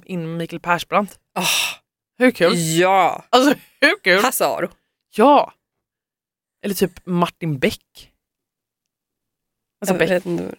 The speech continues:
Speaker 1: Jo, alltså Beck-filmerna.
Speaker 2: Vadå, är det en, det är väl en karaktär?
Speaker 1: Jag vet, han heter ju inte Martin Beck.
Speaker 2: Nej.
Speaker 1: Men alltså Martin Beck, <laughs> alla fattar vem Martin Beck är.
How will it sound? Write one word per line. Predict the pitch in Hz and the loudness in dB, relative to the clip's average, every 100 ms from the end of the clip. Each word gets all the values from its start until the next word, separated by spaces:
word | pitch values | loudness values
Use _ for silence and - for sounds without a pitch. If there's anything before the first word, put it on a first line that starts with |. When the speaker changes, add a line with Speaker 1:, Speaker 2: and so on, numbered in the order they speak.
| - 196 _ | -18 -20 _
Speaker 1:
Jo, | 185 202 233 | 2 4 4
alltså | 220 | 2
Beck-filmerna. | 185 151 - - 151 143 185 - _ | 0 -4 -8 -8 -8 -4 -6 -8 _
Speaker 2:
Vadå, | - 202 | -4 0
är | - | 0
det | 185 | 0
en, | 185 - 180 | -2 -6 -10
det | 196 | -8
är | 190 | -6
väl | 185 180 | -6 -6
en | 180 | -6
karaktär? | 175 170 - 233 233 | -8 -10 -12 -18 -8
Speaker 1:
Jag | 190 202 | 2 2
vet, | 180 - _ | 2 -4 _
han | 170 | -8
heter | 160 143 | -6 -6
ju | |
inte | 170 - | -14 -16
Martin | - | -18
Beck. | - - _ | -18 -20 _
Speaker 2:
Nej. | 214 214 _ - | -18 -18 _ -2
Speaker 1:
Men | 214 | 0
alltså | 208 185 180 175 - | 2 2 0 -2 -8
Martin | 185 160 - 170 | -6 -6 -6 -4
Beck, | 185 494 - | -2 -2 0
<laughs> | 523 | 0
alla | - 202 185 | 2 0 0
fattar | 196 - | -2 -2
vem | 170 170 | -4 0
Martin | 196 190 - 196 185 | 0 0 -2 -4 -2
Beck | 160 208 - | -2 -4 0
är. | 180 | 0